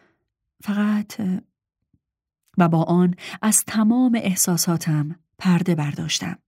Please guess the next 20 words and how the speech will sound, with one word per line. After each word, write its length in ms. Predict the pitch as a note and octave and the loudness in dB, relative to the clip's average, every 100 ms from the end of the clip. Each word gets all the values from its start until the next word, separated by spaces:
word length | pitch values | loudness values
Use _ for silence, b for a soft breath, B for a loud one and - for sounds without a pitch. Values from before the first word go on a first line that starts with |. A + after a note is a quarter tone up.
| _ _ _ _ | _ _ _ _
به 80 | F3 | 4
او 140 | F3+ | 4
گفتم 360 | F3 F3+ F3+ F3 B B | 4 2 2 0 B B
که 80 | - | -2
از 140 | A3+ - | 0 2
شغلم 360 | B3+ B3 A#3 | 0 2 2
راضی 320 | G#3 G3 G3+ | 2 2 4
نیستم 600 | G3+ G#3+ G#3+ - D#3 D3+ - B B B | 4 4 4 2 0 -2 -6 B B B
یا 100 | A#3 | 2
حتی 320 | B3 B3+ B3 | 2 0 0
با 140 | G#3 G3+ | 2 0
حرفه 420 | G3+ G3+ F#3+ A3+ | 0 -2 0 0
انتخابیم، 920 | A3 F#3+ F#3 F3+ F#3+ F3+ F#3+ E3+ D#3+ E3+ B B B | 2 0 0 0 0 4 4 4 2 -2 B B B
اینکه 180 | C#4 C#4+ | 2 2
در 180 | C4+ A#3+ | 2 0
واقع 420 | A#3 A3+ B3+ A#3+ - | -2 2 4 4 2
به 80 | A3+ | 0
طور 240 | - B3+ | 2 2
جدی 400 | A3+ G#3+ G3+ A3+ | 2 2 2 2
ناشادم. 920 | A3+ G#3 G3+ F#3+ - A3+ A3 E3 D3+ | 4 4 6 4 4 2 2 2 0